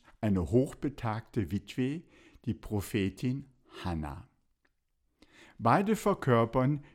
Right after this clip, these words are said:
die jüdische Tradition und Offenheit für den erhofften Messias. Sie sind voller Vertrauen,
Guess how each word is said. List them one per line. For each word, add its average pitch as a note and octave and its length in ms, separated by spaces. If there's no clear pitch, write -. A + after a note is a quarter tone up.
die B2 100
jüdische D3+ 640
Tradition A2+ 920
und G#2 240
Offenheit C3+ 800
für C3+ 220
den C3 200
erhofften A2 680
Messias. G#2 880
Sie C3+ 140
sind B2+ 240
voller E3 460
Vertrauen, A2 760